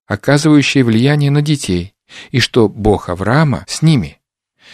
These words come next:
Если бы дома так называемых христиан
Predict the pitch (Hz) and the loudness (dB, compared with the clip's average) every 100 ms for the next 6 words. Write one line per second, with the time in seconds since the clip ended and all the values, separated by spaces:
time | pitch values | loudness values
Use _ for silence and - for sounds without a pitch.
0 | - - 123 139 123 113 123 117 92 - | -10 -6 -2 0 0 2 2 2 0 -4
1 | 92 113 107 113 104 95 - 117 120 - | -4 -2 0 2 2 0 -4 -6 -6 -4
2 | 95 80 | -4 -4